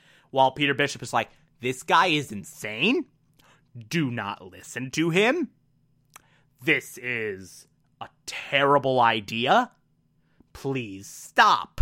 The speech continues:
<laughs> Don't do this. Uh, I especially love when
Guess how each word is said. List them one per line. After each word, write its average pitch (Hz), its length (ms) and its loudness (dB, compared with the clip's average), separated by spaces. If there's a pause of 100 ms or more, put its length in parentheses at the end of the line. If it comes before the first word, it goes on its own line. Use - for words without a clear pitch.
(220)
<laughs> 202 160 0 (2000)
Don't 113 380 0 (220)
do 226 320 4
this. - 720 -4 (400)
Uh, 139 300 6
I 160 140 6
especially 156 460 0
love 147 440 4
when 120 560 0